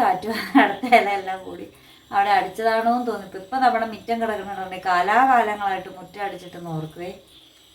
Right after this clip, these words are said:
അതുപോലെ ഇലയാ. എന്താ ചെയ്യാന്ന് പറ. ഇതെപ്പോൾ ചുട്ടു തീരുമെന്ന് എനിക്കറിയത്തില്ല. ഞാൻ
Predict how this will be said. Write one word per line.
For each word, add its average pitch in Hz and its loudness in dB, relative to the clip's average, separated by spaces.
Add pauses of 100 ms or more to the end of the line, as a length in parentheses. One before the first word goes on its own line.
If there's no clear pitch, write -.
(180)
അതുപോലെ 247 0 (100)
ഇലയാ. 180 -8 (2250)
എന്താ 190 -6 (240)
ചെയ്യാന്ന് 202 -10
പറ. 196 -14 (3250)
ഇതെപ്പോൾ 254 -4
ചുട്ടു 226 -6
തീരുമെന്ന് 202 -8
എനിക്കറിയത്തില്ല. 180 -4 (100)
ഞാൻ 214 -6